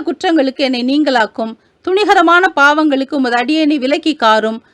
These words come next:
அவைகள் என்னை ஆண்டு கொள்ள ஒட்டாதிரும். அப்பொழுது நான் உத்தமனாகி பெரும் பாதகத்துக்கு நீங்களாயிருப்பேன். என் கண்மலையும் என் மீட்பருமாகிய கர்த்தாவே,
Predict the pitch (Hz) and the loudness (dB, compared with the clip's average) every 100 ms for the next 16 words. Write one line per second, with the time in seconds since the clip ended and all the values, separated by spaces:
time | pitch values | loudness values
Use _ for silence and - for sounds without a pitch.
0 | _ - 302 381 392 277 254 240 233 285 | _ -2 0 0 0 0 -2 0 0 2
1 | 339 285 262 233 226 - 277 208 202 226 | 0 0 0 0 -2 0 0 0 -4 -4
2 | - _ - 277 370 403 392 349 269 247 | -10 _ -2 -2 2 2 2 2 0 -2
3 | - 320 302 269 269 349 320 277 349 381 | -2 0 2 0 0 -2 0 0 0 0
4 | 269 269 311 311 - 277 269 285 311 277 | 2 2 0 -4 -8 -8 -2 0 0 0
5 | 247 220 208 214 220 - _ _ _ _ | -2 -6 -8 -6 -6 -8 _ _ _ _
6 | - 262 254 311 339 359 370 359 381 269 | -4 -2 0 0 2 2 2 0 0 0
7 | 254 311 320 349 339 311 320 320 339 262 | 0 -2 0 0 2 2 0 -2 -4 -2
8 | 240 269 247 240 | -2 0 0 0